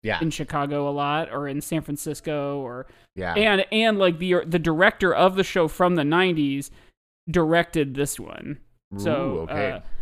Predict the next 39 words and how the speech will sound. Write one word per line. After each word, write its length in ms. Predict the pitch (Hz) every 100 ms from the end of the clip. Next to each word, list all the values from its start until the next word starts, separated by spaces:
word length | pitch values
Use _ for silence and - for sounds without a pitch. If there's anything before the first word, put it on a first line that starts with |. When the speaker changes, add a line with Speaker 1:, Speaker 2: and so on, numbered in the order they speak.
| -
Speaker 2:
but 340 | 175 240 220 -
I, 180 | 190 220 -
I 200 | 214 220
say 280 | - 285
all 160 | 294 226
of 80 | 190
that 180 | 190 156
because 440 | 170 190 175 170 - - _
this 320 | 160 196 208 -
thing 280 | 233 233
has 240 | 220 208 185
had, 240 | 196 190
like, 280 | 185 175 - -
a, 380 | 175 165 156 - -
a 240 | - 143 -
half 360 | - 175 190
a 80 | 196
century 600 | 165 - 175 180 185 165
lifespan 680 | 151 139 151 - - 196 190
at 120 | 190
this 160 | 185 185
point, 420 | - 202 196 202
and 200 | 170 170
it 180 | 170 - - - _ -
keeps 420 | - 214 - -
transforming. 1200 | - - 185 170 160 - 185 165 143 123 127 135 131 _ -
Speaker 1:
Yeah. 300 | 101 95 76 - -
Speaker 2:
And 120 | 170
it's 140 | 165 180
all 180 | 180
sort 200 | 170 190 160
of 100 | 147
based 260 | 156 156
around 220 | 165 147
this 140 | 143 143
album 340 | 117 147 143
from 140 | 139 143
nineteen 280 | 139 139 143
sixty-nine. 680 | - - 120 117 113 117